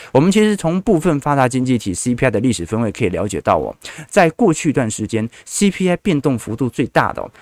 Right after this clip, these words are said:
也采取了相当大的升息措施的，在新兴市场当中其实是属于韩国。就韩国在过去一年当中的升息力度是来得最大的哦，所以这也是它首尔房价大跌两成的原因，因为它从来没看过那么高的通膨，于是就加紧马力进行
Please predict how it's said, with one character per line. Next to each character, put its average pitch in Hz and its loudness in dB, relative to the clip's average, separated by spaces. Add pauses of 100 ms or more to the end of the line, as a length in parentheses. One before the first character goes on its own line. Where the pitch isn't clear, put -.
也 110 2
采 - 4
取 123 -2
了 98 -2
相 139 -4
当 143 -6
大 139 0
的 95 -4
升 139 -4
息 107 -4
措 104 -6
施 98 -8
的， 92 -4
在 127 0
新 147 -4
兴 151 -2
市 139 -6
场 85 -8
当 104 -4
中 107 -4
其 117 -2
实 131 0
是 131 -4
属 95 -6
于 107 -4 (100)
韩 98 -2
国。 82 -6 (280)
就 175 2
韩 196 -2
国 170 -2
在 165 -2
过 160 -2
去 139 -6
一 147 -2
年 104 -2
当 117 -2
中 123 -4
的 107 0
升 120 -4
息 110 -4
力 110 0
度 110 -4
是 110 -4
来 90 -2
得 98 -2
最 101 -4
大 95 0
的 - -12
哦， - -18 (120)
所 - -2
以 175 2
这 247 0
也 175 4
是 135 -2
它 123 -4
首 139 -2
尔 101 0
房 98 -6
价 110 -2 (240)
大 135 -2
跌 107 0
两 95 -4
成 104 -6
的 95 -2
原 95 -6
因， 90 -8
因 98 -6 (200)
为 - -2
它 214 2
从 - 0
来 160 2
没 156 0
看 175 -8
过 175 -2
那 175 -2
么 170 -2
高 151 0
的 123 2
通 127 -4
膨， 80 -6 (220)
于 131 4
是 160 -2
就 147 2
加 139 2
紧 120 0
马 104 0
力 117 2
进 120 -2
行 104 -4